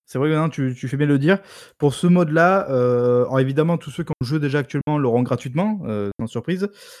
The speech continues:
Euh, il y aura évidemment, je pense, des systèmes de mitro-, microtransactions dedans. Et justement, apparemment, l'idée, c'est d'en faire un free-to-play pour ceux qui n'ont pas le jeu.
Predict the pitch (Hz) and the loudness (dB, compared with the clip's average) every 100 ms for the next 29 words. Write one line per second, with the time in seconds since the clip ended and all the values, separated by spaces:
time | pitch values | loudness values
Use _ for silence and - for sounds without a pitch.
0 | _ - 120 120 123 123 131 139 143 139 | _ -4 0 2 2 4 6 6 4 2
1 | 143 151 139 156 131 127 - 131 135 139 | 2 2 0 -4 -4 -4 -2 0 2 0
2 | 135 - 143 135 139 143 139 131 123 147 | -4 -2 -2 0 -2 -2 -2 -4 -2 -4
3 | 131 190 190 135 - 151 170 135 143 165 | 0 0 0 -4 -2 -2 0 0 0 0
4 | 139 165 147 135 139 139 123 147 147 160 | -2 -2 -2 -4 -2 -4 -4 -6 -4 -4
5 | 160 123 131 135 127 113 110 | -4 -8 -8 -6 -2 -2 -4